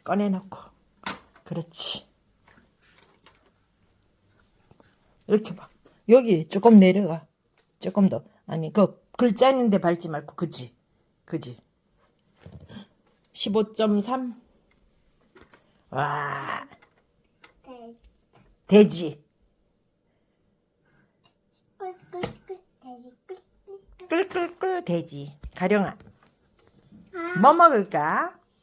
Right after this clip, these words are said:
Speaker 1: 어머! 가령이 아무것도 안 먹고 싶지? 응? 뭐 하고 놀까, 그러면?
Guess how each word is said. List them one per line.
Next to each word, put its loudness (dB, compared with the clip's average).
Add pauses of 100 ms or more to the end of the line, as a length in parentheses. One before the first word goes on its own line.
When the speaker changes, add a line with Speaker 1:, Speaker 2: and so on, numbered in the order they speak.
(1700)
Speaker 1:
어머! 4 (680)
가령이 0
아무것도 2
안 4
먹고 -6
싶지? -10 (1200)
응? -14 (2250)
뭐 2
하고 0
놀까, 0
그러면? -6